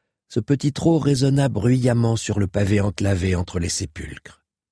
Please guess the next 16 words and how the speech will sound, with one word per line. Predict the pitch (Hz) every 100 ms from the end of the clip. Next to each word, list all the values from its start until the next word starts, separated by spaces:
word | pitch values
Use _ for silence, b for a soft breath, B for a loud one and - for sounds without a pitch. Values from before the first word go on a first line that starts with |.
| _ _ B B B B
Du | 95 98
coin | - 107
de | 101
l'œil, | 104 110 110 107 - _ _ _ _ -
le | 107
page | 123 123 110
entrevit | 120 104 120 117 123
alors | 117 127 135 117
du | 123
mouvement | 123 117 95 107 107 104
sous | -
les | 101
porches | - 104 101 -
de | 95 95
plusieurs | - 117 110 117 117
tombeaux. | - 95 87 85 69 62